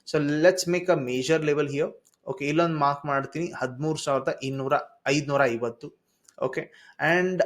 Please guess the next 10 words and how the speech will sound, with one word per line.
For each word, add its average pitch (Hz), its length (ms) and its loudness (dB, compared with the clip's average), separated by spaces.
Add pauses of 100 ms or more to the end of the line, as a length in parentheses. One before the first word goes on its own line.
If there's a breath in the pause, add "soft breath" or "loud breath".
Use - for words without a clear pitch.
(120)
ಅದಕ್ಕಿಂತ 165 560 0
ಮುಂಚೆ 143 520 0
ಒಂದ್ 139 280 -4
ಲೆವೆಲ್ 131 240 2
ಇದೆ, 143 80 2
ಅದನ್ನ 139 200 -2
ಮಾರ್ಕೆಟ್ 127 400 -2
ಈಗ 180 420 0
just 185 340 2
ದಾಟಿದೆ. 120 480 -2